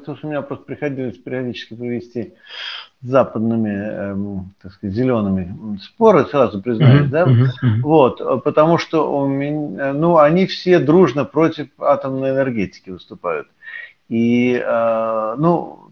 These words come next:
Speaker 1: там, я объясню про свою позицию. Я говорю: «Ребят, ну, вот щас, прежде чем мы там что-то дальше будем обсуждать,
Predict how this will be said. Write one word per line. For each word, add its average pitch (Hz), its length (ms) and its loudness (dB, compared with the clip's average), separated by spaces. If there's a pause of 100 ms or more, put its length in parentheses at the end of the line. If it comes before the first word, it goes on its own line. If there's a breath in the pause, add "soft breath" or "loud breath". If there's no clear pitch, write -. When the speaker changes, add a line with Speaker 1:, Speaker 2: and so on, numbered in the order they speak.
Speaker 1:
там, 101 220 0
я 117 120 2
объясню 127 320 2
про 113 140 -6
свою 202 220 4
позицию. 123 560 0 (360 loud breath)
Я 139 60 -2
говорю: 143 180 4
«Ребят, 147 340 4
ну, 139 120 -4
вот 123 140 -8
щас, 120 240 -4
прежде 113 280 -4
чем 117 140 -4
мы 113 140 -2
там 98 140 -6
что-то 117 200 -4
дальше 107 320 -2
будем 110 160 -4
обсуждать, 190 500 2